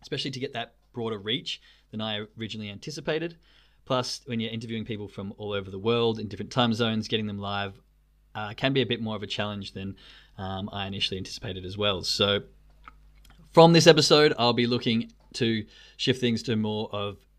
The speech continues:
interview style still, but maybe having them more audio based and set up. I'll still be releasing them about the same time every week, but they probably will be more pre-recorded, um, interviews and, um,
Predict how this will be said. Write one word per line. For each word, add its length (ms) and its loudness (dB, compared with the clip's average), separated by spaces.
interview 360 -2
style 500 -4
still, 460 2
but 220 0
maybe 300 -2
having 320 -4
them 220 -10
more 260 -4
audio 320 0
based 440 -4
and 420 -6
set 220 -4
up. 140 -4
I'll 100 -4
still 160 -4
be 80 -4
releasing 360 -6
them 100 -2
about 160 -4
the 80 -14
same 240 -8
time 280 -6
every 200 -8
week, 320 -6
but 100 -14
they 140 -4
probably 280 -8
will 160 -10
be 260 -14
more 360 -12
pre-recorded, 720 -2
um, 540 -16
interviews 540 -4
and, 520 -8
um, 380 -12